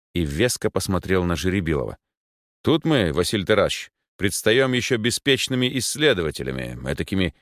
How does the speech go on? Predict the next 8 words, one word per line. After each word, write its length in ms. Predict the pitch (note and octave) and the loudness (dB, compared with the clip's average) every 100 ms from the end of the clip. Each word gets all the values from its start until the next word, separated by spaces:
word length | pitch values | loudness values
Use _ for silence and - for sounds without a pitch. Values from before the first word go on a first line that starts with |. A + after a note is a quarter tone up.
| _ - | _ -8
юными 540 | E2+ F3 G#3 F3+ E3 | -4 0 2 2 2
натуралистами, 1000 | D#3 C#3+ D3+ C3+ C3 A2 - - C#2 B1 _ _ _ - | 2 2 4 4 4 0 -2 -6 -6 -8 _ _ _ 0
не 160 | G#2+ | 2
ведающими, 640 | G#2 C3 A#2+ A2+ - G#2 G2+ | 4 4 2 -2 -2 -2 -2
что 260 | - - A2+ | -2 2 2
ожидает 500 | F2+ F#2+ G2 F#2+ F#2 | 2 0 2 2 -2
их 120 | E2 | -8
впереди. 580 | - F#2 F2+ D2 C#2+ | -8 -6 -4 -4 -8